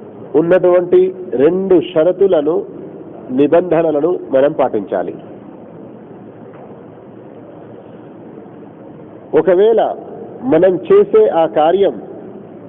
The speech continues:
ఈ రెండు షరతులో ఏ ఒక్క షరతు కూడా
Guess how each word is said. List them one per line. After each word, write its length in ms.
ఈ 100
రెండు 400
షరతులో 720
ఏ 260
ఒక్క 360
షరతు 320
కూడా 420